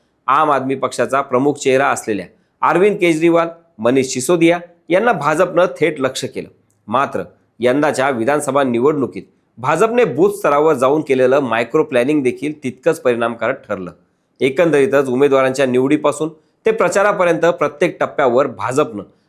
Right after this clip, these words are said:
अनेक गोष्टींचा बारकाईनं विचार केला होता. याशिवाय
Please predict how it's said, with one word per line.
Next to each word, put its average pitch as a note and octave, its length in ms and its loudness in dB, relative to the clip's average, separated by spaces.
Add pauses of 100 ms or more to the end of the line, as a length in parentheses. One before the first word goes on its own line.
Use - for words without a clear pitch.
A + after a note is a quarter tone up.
(120)
अनेक D#3+ 340 0
गोष्टींचा C#3+ 480 -2
बारकाईनं B2+ 560 0
विचार A#2+ 340 -2
केला G2 220 -8
होता. F2 200 -16 (480)
याशिवाय A2 480 -2